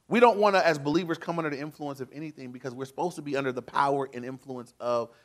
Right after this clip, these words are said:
the Holy Spirit. And you can't do both. And so he says here, "They haven't repented of their sorceries. Then they have not repented of their sexual immorality or of their theft." Sexual immorality is any sexual behavior outside of marital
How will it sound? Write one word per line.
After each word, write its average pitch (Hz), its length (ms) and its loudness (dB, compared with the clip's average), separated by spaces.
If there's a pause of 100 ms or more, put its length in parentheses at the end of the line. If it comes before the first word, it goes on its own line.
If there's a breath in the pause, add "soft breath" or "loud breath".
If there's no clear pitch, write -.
(140)
the 113 80 -2
Holy 123 220 -4
Spirit. 113 420 -8 (220)
And 127 80 -20
you 131 80 -12
can't 175 280 -2
do 160 100 -4
both. 131 340 -2 (600)
And 131 80 -8
so 165 140 6
he 170 80 8
says 185 260 8
here, 208 480 10
"They 170 120 4
haven't 185 240 12
repented 180 420 4
of 170 100 8
their 156 100 2
sorceries. 208 680 6
Then 233 400 6 (380 soft breath)
they 175 80 4
have 208 180 10
not 202 160 6
repented 202 400 4
of 190 100 6
their 170 140 6
sexual 196 720 8
immorality 170 1000 6 (720)
or 180 160 10
of 170 120 10
their 170 120 6
theft." 156 300 2
Sexual 226 360 6
immorality 208 760 8
is 190 440 8
any 220 440 -2 (760)
sexual 214 600 4
behavior 175 600 0
outside 165 680 6
of 143 320 2
marital 147 640 0